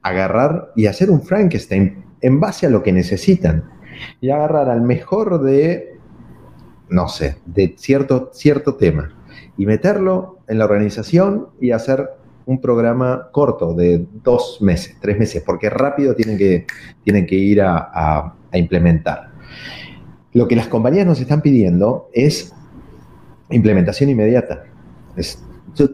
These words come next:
yo no quiero que vengan acá a decirme qué es lo que tengo que hacer o a formar a un equipo durante seis meses, nueve meses y que después recién lo implementan. Nueve meses es una eternidad.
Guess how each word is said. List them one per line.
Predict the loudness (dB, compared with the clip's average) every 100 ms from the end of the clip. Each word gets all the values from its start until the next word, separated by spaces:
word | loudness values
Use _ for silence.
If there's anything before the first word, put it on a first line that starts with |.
| 0
yo | 0
no | 2 0
quiero | 0 0
que | 2
vengan | 0 0 -2 -2 -2 -4 -14 -20 -20 -20 -16
acá | -8 -4 -2 -4 -4
a | -2 0
decirme | 0 2 2 2
qué | 0
es | -2
lo |
que | -2
tengo | 2 2 0
que |
hacer | -2 -2 0 2 2
o | 0 2 2
a |
formar | 0 -2 0 0 2 2
a |
un | 4 2
equipo | 4 2 2 0 0 2
durante | 2 2 2 0 -2 -6
seis | -4 -4
meses, | 0 0 2 0 2
nueve | 2 2
meses | 2 0 0 -2 -2 -12 -20 -20 -18 -6
y | -2
que | 0
después | -2 0 0
recién | 0 0 2
lo | 2
implementan. | 2 2 2 0 -4 -6 _
Nueve | -2 0
meses | 0 -2 -4
es | -4 0
una | 0
eternidad. | 0 0 0 0 2 2 0 -4